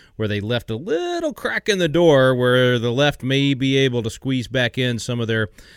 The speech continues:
some of their propaganda. So, um, I am, uh, um, we will vigilantly <laughs> be, is that a word? Vigilantly? <laughs>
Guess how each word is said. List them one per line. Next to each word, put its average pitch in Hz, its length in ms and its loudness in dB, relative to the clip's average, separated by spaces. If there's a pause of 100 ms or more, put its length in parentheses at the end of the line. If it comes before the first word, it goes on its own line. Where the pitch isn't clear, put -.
(140)
some 139 200 0
of 123 40 2
their 120 120 2
propaganda. 120 580 0
So, 110 280 -2
um, 107 360 -6
I 110 220 -6
am, 110 400 -4
uh, 104 400 -6
um, 98 640 -12 (100)
we 113 160 -6
will 104 240 -4
vigilantly 120 1120 0
<laughs> 139 100 -2
be, 123 220 -6
is 104 80 -10
that 143 100 -4
a 160 40 -4
word? 156 240 -4
Vigilantly? 143 680 -6
<laughs> 160 140 -4